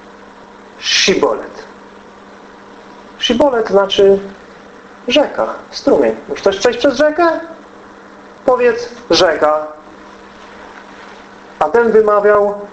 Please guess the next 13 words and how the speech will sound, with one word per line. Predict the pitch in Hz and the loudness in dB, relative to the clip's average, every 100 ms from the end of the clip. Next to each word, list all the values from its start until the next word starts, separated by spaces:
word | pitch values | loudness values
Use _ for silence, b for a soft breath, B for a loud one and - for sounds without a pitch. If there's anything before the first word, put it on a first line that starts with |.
| - - - - - - - - | -20 -20 -20 -20 -20 -20 -20 -12
„Sibolet”. | - - 247 - 123 - - - - - - | -8 -2 -2 -2 -4 -6 -12 -16 -20 -20 -2
Nie | 277 | 2
umiał | 262 | 2
powiedzieć | 254 247 240 220 | 2 2 2 2
rzeka, | 220 269 - 147 | 4 2 0 -2
tylko | 170 185 | 2 2
zeka. | 185 247 214 143 127 - - - - - - - - - - - - - - - | 2 0 0 -4 -6 -6 -16 -20 -20 -20 -20 -20 -20 -20 -20 -20 -20 -20 -20 -8
No | 190 | 2
powiedz: | 294 285 | 2 2
„Rzeka”. | 240 233 208 143 - - - - - - - - - - | 0 0 0 -4 -4 -14 -20 -20 -20 -20 -20 -20 -10 -2
Zeka. | - 196 - - - - - - - - - | 0 0 0 -2 -2 -6 -16 -20 -20 -18 -8
A, | 127 131 127 120 117 - | -2 0 0 0 -4 -12
to | - | -14